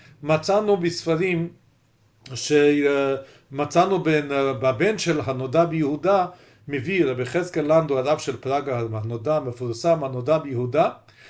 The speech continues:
הבן שלו מביא, רבי שמואל, שאביו ובית דין של פראג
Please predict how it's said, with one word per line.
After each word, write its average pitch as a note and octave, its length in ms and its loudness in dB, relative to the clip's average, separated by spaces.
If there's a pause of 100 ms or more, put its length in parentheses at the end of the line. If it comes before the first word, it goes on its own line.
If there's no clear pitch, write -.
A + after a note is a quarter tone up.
(140)
הבן G#3 340 2
שלו A3+ 240 4
מביא, F3+ 360 2
רבי D3 180 -2
שמואל, F3+ 460 2
שאביו E3+ 640 -2
ובית C3 440 -2
דין E3+ 140 -4
של D3 180 -6
פראג F3 460 2